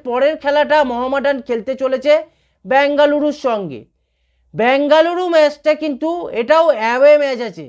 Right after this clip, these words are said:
মোহন, মোহামেডানের কাছে, তাই এই অ্যাওয়ে ম্যাচ থেকে বেঙ্গালুরুকে হারানো, বেঙ্গালুরু বর্তমানে লিগ টেবিলের সেকেন্ড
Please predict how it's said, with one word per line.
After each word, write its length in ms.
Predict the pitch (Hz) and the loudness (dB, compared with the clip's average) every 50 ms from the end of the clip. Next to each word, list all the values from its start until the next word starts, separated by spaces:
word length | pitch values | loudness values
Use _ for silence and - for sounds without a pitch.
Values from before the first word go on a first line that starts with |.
| 123 143 | -18 -16
মোহন, 320 | 143 185 202 214 220 214 202 180 180 180 196 | -12 -8 -8 -8 -8 -8 -10 -12 -12 -10 -6
মোহামেডানের 600 | 208 220 226 226 226 220 190 202 190 185 170 156 - - | -4 -4 -4 -4 -4 -4 -4 -4 -4 -4 -6 -6 -6 -8
কাছে, 220 | - - - 110 104 _ _ _ _ _ _ _ _ _ _ _ _ - | -8 -8 -10 -18 -20 _ _ _ _ _ _ _ _ _ _ _ _ 0
তাই 160 | 262 302 311 339 294 - - _ _ _ _ - 185 240 | 2 2 2 2 0 -10 -12 _ _ _ _ -6 -2 -2
এই 80 | 311 330 302 269 - | -2 -2 -4 -8 -10
অ্যাওয়ে 360 | - 190 208 226 247 277 302 330 330 | -6 -4 -2 2 4 4 4 4 2
ম্যাচ 180 | 330 320 311 320 _ - | 0 -4 -4 -6 _ -12
থেকে 240 | 302 240 - 311 330 302 220 220 | -12 -8 -6 -6 -6 -6 -6 -8
বেঙ্গালুরুকে 760 | 214 220 233 247 240 269 277 285 302 311 302 254 294 302 294 277 214 | -8 -8 -8 -6 -4 -4 -2 -2 -2 -4 -4 0 2 4 4 4 2
হারানো, 380 | 214 220 247 262 262 277 277 302 294 294 _ _ _ _ _ _ _ _ _ _ _ - | -2 -4 -4 -4 -2 0 0 0 0 -4 _ _ _ _ _ _ _ _ _ _ _ -6
বেঙ্গালুরু 600 | 185 214 233 254 254 277 285 285 294 302 311 330 320 247 247 | -6 -6 -4 -4 0 0 0 2 2 0 0 0 0 0 0
বর্তমানে 540 | 240 240 208 - - 277 269 277 277 277 285 285 | -2 -2 -2 -4 -4 -2 -2 0 0 2 2 0
লিগ 200 | 254 254 226 220 _ | 0 -4 -6 -8 _
টেবিলের 380 | - 262 262 269 262 277 277 277 277 - | -2 -2 0 0 2 2 2 0 0 -6
সেকেন্ড 300 | 220 202 185 247 277 | -8 -6 -2 -2 -4